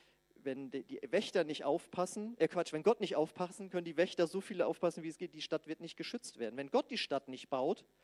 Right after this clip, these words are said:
ja, aber er macht es natürlich mit uns zusammen.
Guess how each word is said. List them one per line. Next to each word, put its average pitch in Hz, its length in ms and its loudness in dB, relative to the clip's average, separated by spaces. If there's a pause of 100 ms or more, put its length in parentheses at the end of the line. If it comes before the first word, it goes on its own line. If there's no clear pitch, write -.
(240)
ja, 165 220 0
aber 156 240 0 (280)
er 143 100 -2
macht 147 240 -6
es - 100 -12
natürlich 165 300 -8
mit 156 140 -12
uns - 260 -8
zusammen. 160 400 -8